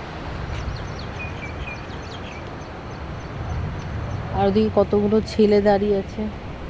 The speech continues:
সব এরা চান ঠান করে, বিকাল হলে সব কাজকর্ম করে,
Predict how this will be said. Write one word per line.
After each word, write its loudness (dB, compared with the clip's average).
সব 8
এরা 12
চান 8
ঠান 10
করে, 10
বিকাল 8
হলে 8
সব 10
কাজকর্ম 8
করে, 8